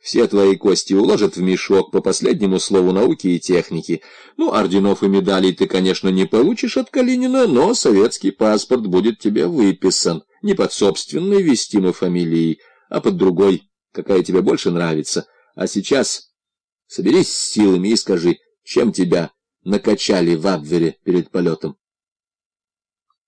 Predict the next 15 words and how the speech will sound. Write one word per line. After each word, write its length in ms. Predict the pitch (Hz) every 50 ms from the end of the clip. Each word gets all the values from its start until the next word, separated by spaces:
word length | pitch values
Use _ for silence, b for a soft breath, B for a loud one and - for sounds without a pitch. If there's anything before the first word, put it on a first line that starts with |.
| _ _ _ _
Велели 460 | - - 90 95 101 131 180 196 190 180
устроиться 640 | 170 151 127 - - 170 175 170 156 - - 160 160
агрономом 840 | 156 135 143 147 147 151 151 160 160 151 139 120 104 90 - _ _ _ _
где-либо 600 | - 104 101 104 123 143 139 135 135 131 127 131 117
в 60 | -
колхозах 760 | - 131 123 117 - - - 151 175 165 131 127 123 107 92
близ 300 | 90 107 131 143 143 110
западной 500 | 101 123 135 135 117 127 117 123 131 127
границы. 640 | 113 120 131 127 120 110 98 87 - - - 82 - _ _ _ _ _ _ _ _ _ _ _ _
Сидеть 420 | - - - 90 123 160 156 -
там 160 | 139 120 110
тихо 400 | - - 131 160 180 175 - -
и 120 | 139 127 120
не 140 | 113 107
чирикать, 720 | - - 107 104 135 156 156 - 151 131 - - - _